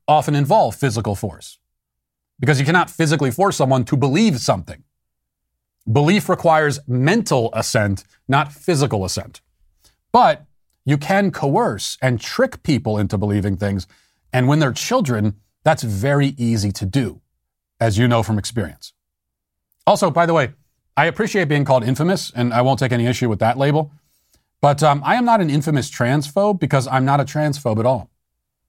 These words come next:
And when I say I'm not a transphobe, I'm not saying it to gain your approval or to convince you that I'm not bigoted.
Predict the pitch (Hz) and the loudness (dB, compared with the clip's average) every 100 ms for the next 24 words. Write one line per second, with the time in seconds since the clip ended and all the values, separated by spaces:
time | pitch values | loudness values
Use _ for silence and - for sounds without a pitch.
0 | _ _ 143 165 190 233 202 151 165 139 | _ _ 2 4 2 2 2 4 2 0
1 | 131 143 151 - 208 190 - _ _ _ | -2 0 0 0 0 0 -8 _ _ _
2 | 143 208 220 - 190 190 190 147 117 123 | 2 2 0 0 2 2 0 -2 -2 0
3 | 143 143 127 110 - 135 120 131 127 113 | 2 2 0 -2 -2 0 2 0 0 -2
4 | - 120 107 127 139 135 127 120 120 123 | -2 -2 0 0 0 0 0 2 0 -2
5 | 107 117 120 127 123 | -2 -2 0 0 -2